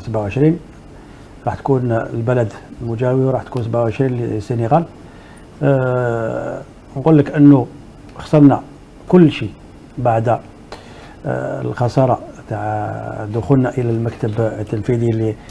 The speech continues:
للكاف، بعدما سمعنا شعارات،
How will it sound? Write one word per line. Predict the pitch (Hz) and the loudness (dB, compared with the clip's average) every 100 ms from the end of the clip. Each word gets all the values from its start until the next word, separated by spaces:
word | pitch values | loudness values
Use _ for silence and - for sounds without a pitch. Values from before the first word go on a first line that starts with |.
| - - - - - | -20 -20 -20 -12 -4
للكاف، | 117 110 110 107 143 147 - - | -2 -2 -4 -2 2 2 2 -6
بعدما | 117 113 117 117 110 | -2 0 0 -2 -2
سمعنا | 131 117 117 104 | -2 0 -2 -2
شعارات، | 117 110 113 | -4 -2 -2